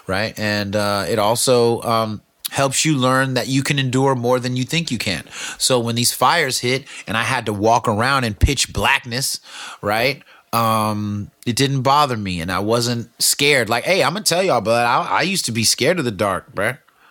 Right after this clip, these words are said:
For real scared, grown-ass man scared. Um, and, uh, I used stoicism to kinda overcome that.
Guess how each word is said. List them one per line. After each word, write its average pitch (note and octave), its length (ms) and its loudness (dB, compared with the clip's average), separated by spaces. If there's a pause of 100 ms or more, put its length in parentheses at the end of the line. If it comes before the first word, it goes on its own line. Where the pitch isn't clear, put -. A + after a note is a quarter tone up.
(120)
For - 240 -2
real D#3 320 4
scared, D3 440 2
grown-ass C3+ 440 0
man D3 260 -2
scared. F#2 420 -4 (680)
Um, G2 720 -2 (1300)
and, G#2 560 -2
uh, F2 640 -2 (680)
I F#2 100 -2
used A2 240 0
stoicism A#2+ 500 0
to A#2 60 -4
kinda A#2+ 220 -2
overcome A#2 480 0
that. F2 280 -6